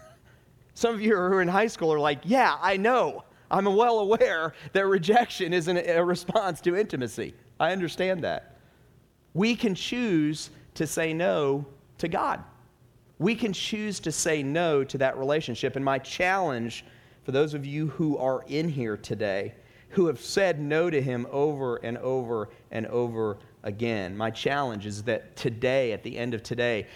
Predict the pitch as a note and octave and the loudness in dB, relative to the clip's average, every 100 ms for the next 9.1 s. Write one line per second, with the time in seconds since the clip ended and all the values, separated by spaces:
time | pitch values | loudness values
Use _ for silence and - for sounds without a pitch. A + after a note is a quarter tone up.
0 | - - C#3 E3+ E3 C#3 C3+ - D#3+ C#3 | -8 -4 -2 0 0 0 -2 -2 0 -2
1 | A#2 A#2+ C3+ F3+ G3 G#3 G#3 - - - | -2 -8 -2 0 2 0 -4 -8 -14 -6
2 | - - F3 C3+ - - - - _ - | -4 -2 0 -2 -4 -14 -20 -20 _ -8
3 | - D#3 C3+ - - - _ - - - | 0 0 0 -6 -16 -20 _ -8 -6 0
4 | G#3 G#3 G3 E3+ D3 C#3 C#3 C#3+ C3 - | 0 0 -2 -2 -2 0 0 0 -2 -4
5 | C#3+ B2 B2+ C3+ C3 G2+ F2 G2+ - _ | -4 -6 -2 0 0 -2 -6 -10 -20 _
6 | _ _ _ - A#2+ - D3 D3 C#3+ C3+ | _ _ _ -4 -4 -2 -4 -2 -4 -8
7 | - A#2+ G#2+ A2+ G#2+ A2 G2 F2 - - | -2 -2 -2 -6 -6 -6 -6 -8 -14 -20
8 | _ _ - F#2 A2 F#2+ F#2+ D2+ - - | _ _ -12 -10 -8 -8 -6 -8 -10 -16